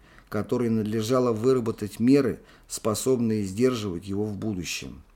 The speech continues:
Франция, понимая, что Германия никогда не присоединится к Восточному Локарно,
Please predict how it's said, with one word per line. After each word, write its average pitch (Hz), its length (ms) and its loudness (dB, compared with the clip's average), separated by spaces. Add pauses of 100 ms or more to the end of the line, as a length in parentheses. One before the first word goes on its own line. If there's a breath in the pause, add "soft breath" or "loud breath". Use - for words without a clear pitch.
(300)
Франция, 123 560 -2
понимая, 117 520 0
что 107 320 -4 (440 loud breath)
Германия 117 560 2
никогда 113 480 0
не 101 140 -2
присоединится 107 640 -4
к - 80 -12
Восточному 95 600 -4
Локарно, 98 680 -2